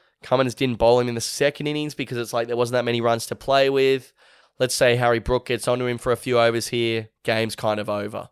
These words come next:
But, you know, if Duckett, especially if Moeen Ali is gonna bat three in the fourth test,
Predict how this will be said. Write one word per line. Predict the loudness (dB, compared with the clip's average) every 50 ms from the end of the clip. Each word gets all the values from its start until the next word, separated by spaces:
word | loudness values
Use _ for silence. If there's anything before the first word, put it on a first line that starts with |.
| _ _ _ _ _ _ _ _ _ _ _ _ _ _ _ _ _ _ _ 0
But, | 2 4 4 4 2 0 -2 _ _ _ _ _ _ _ _
you | -4 0 4
know, | 4 4
if | 4 4 0 0 4
Duckett, | 4 4 4 4 2 -2 -2 -2
especially | -2 -8 -6 -2 -2 -2 0 0 0 0
if | 0 2
Moeen | 4 4 4 4 4 4 4
Ali | 4 6 4 4
is | 2 0
gonna | -2 -2 -2
bat | -2 0 2 2 2 2
three | -2 -6 -2 -2 0 0 0
in | -2
the | -4 -4
fourth | -2 0 0 0 0 -2
test, | 0 0 2 2 2 0 -2 -6 -10 -14 -18